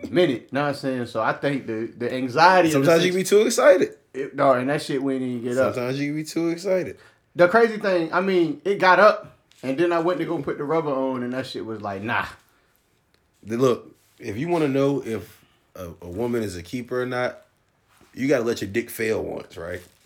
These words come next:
Speaker 2: I know that shit sound wild.
Speaker 1: Oh, no, that shit was dead after
Speaker 2: Let,
Speaker 1: that.
Speaker 2: let you, let, that's what I'm saying.
Speaker 1: <laughs> That
Speaker 2: So
Speaker 1: shit
Speaker 2: let,
Speaker 1: was
Speaker 2: let your
Speaker 1: dead
Speaker 2: dick
Speaker 1: after that.
Speaker 2: So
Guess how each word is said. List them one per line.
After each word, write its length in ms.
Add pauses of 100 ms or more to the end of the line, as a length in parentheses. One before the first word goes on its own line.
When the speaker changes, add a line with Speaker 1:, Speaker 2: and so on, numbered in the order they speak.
(420)
Speaker 2:
I 80
know 120
that 100
shit 140
sound 240
wild. 100
Speaker 1:
Oh, 160
no, 140
that 180
shit 160
was 120
dead 260
after 240
Speaker 2:
Let, 120
Speaker 1:
that. 60
Speaker 2:
let 200
you, 80
let, 180
that's 100
what 200
I'm 60
saying. 280
Speaker 1:
<laughs> 0
That 540
Speaker 2:
So 80
Speaker 1:
shit 100
Speaker 2:
let, 140
Speaker 1:
was 20
Speaker 2:
let 160
your 160
Speaker 1:
dead 80
Speaker 2:
dick 80
Speaker 1:
after 320
that. 260
Speaker 2:
So 420